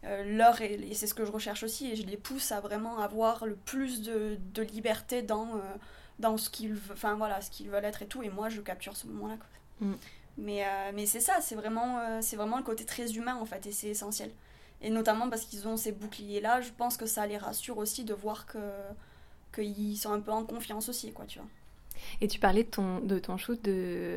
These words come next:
Speaker 2: euh, du mois de juillet,
Speaker 1: Mm.
Speaker 2: euh, avec la Grande Dame.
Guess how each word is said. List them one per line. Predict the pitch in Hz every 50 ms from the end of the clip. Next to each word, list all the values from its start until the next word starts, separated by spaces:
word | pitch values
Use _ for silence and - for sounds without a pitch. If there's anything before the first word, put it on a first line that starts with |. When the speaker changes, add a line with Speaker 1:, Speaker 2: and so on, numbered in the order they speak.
| 180 -
Speaker 2:
euh, | 170 175 - - - - - -
du | - 190 185 180 196
mois | 196 190 190
de | 185 180
juillet, | 185 190 196 196 196 180 196 208 262 277 - - - - - - - -
Speaker 1:
Mm. | 233 226 208
Speaker 2:
euh, | 202 190 185 185 185 185 185 185 180 -
avec | 190 185 185 185
la | 196 190
Grande | 180 185 180 185 185
Dame. | 180 196 220 254 254 233